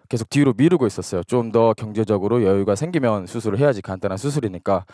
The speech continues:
그렇게 해서 뒤로 미루고 미루고 미루다가 병원에 갔죠. 이천십오 년 십이월 십,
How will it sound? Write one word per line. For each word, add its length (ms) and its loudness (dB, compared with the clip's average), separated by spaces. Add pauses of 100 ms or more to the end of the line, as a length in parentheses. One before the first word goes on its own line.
(520)
그렇게 260 2
해서 160 6
뒤로 300 2
미루고 420 2
미루고 340 0
미루다가 640 4
병원에 300 -2
갔죠. 400 0 (680)
이천십오 480 -4
년 120 -4
십이월 340 -2
십, 180 -10